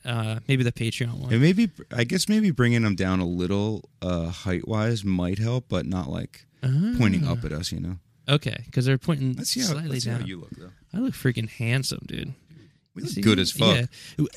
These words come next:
Speaker 1: The, the key was above the belly. Above, like, the little,
Speaker 2: Yeah.
Speaker 1: little, what's this thing called right here? Is that, is that your
Speaker 2: Your,
Speaker 1: sternum?
Speaker 2: uh, solar plexus?
Speaker 1: <laughs>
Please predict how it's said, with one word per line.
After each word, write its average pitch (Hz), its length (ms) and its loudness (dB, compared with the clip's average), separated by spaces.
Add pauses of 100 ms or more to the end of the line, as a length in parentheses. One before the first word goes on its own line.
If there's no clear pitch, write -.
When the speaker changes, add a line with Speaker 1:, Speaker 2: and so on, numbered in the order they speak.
Speaker 1:
The, 156 380 6
the 147 140 6
key 214 360 4
was 175 300 8
above 139 380 4
the 131 80 6
belly. 117 480 2 (440)
Above, 143 320 2
like, 143 180 0
the 120 180 2
little, 123 260 4
Speaker 2:
Yeah. 87 260 2
Speaker 1:
little, 156 240 6 (140)
what's - 180 2
this - 160 4
thing 143 180 4
called 117 220 -4
right 107 100 -8
here? 120 120 -8
Is 131 120 -2
that, 160 180 0
is 139 120 -4
that 139 140 -2
your 214 140 2
Speaker 2:
Your, 117 240 8
Speaker 1:
sternum? 95 240 4
Speaker 2:
uh, 95 40 0
solar 101 440 2
plexus? 117 640 -4 (200)
Speaker 1:
<laughs> - 0 -